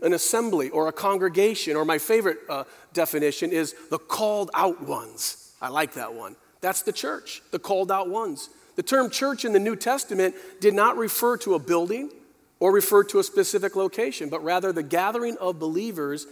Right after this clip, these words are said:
in the overall body of Christ. That's how the New Testament explained it. So in a biblical sense, we, you and I, we're followers of Jesus Christ. We are a part of the called out ones in the county of Monterey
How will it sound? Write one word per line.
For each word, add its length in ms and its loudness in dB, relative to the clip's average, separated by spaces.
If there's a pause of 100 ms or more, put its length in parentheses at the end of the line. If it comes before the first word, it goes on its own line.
(140)
in 80 -4
the 80 2
overall 480 -2
body 320 -4
of 100 -12
Christ. 360 -12
That's 180 -4
how 140 -2
the 100 -6
New 140 -6
Testament 480 -10 (180)
explained 480 -4
it. 100 -8 (360)
So 200 8
in 60 10
a 40 8
biblical 500 6
sense, 800 -4
we, 420 2
you 360 0
and 100 0
I, 200 0
we're 160 -2
followers 400 -2
of 100 -8
Jesus 340 -6
Christ. 460 -8 (240)
We 360 0
are 320 6
a 60 0
part 420 2
of 260 -4
the 80 -8
called 500 -2
out 280 2
ones 500 -8 (840)
in 280 6
the 80 -6
county 360 2
of 80 0
Monterey 480 0